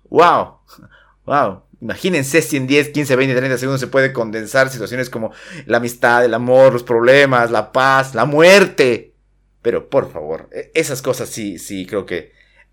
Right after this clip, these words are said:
eh, o pienso que más bien habría que, que repensarlas. Estamos en un siglo en que tenemos tan a la mano el conocimiento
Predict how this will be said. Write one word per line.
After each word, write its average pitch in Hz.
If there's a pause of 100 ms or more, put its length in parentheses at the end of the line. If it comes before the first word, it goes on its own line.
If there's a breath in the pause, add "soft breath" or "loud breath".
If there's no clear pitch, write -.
(100)
eh, -
o -
pienso 135
que 113
más 107
bien 113
habría 104
que, 85
que 101
repensarlas. 95 (580 soft breath)
Estamos 101 (120)
en 104
un 104
siglo 98
en 95
que 95
tenemos 98 (180)
tan 170
a 160
la 127
mano 98
el 90
conocimiento 85